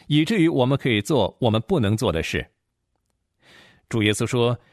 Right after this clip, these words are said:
，“但圣灵降临在你们身上，你们就必得着能力，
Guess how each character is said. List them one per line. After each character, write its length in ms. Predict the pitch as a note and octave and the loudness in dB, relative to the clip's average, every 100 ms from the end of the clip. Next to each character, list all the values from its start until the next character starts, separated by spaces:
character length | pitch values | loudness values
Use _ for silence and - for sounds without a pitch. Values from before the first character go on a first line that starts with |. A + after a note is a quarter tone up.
| _ _ | _ _
，“但 240 | C3+ C3 C3+ | 0 2 0
圣 320 | - A3+ D3 | 0 2 2
灵 220 | A2+ C#3 | 2 0
降 420 | - C4 A3 D#3 | -2 0 2 2
临 220 | G#2 A#2 B2+ | 2 0 0
在 320 | C#3 G#2+ F#2 | 0 0 -2
你 140 | G2+ | -2
们 140 | F#2+ F#2+ | 0 0
身 180 | B2 A2 | -2 -2
上， 280 | G2+ D2+ - _ _ _ | -2 -2 -6 _ _ _
你 100 | A#2 | 0
们 160 | A2+ B2 | 0 -2
就 260 | A#3 E3+ | 0 -2
必 260 | - A#2+ F2 | 0 -2 -2
得 300 | - G#2 C#3+ | -2 -2 0
着 180 | F2+ F#2+ | 0 0
能 240 | D2 F2 | 0 0
力， 180 | G2 | -2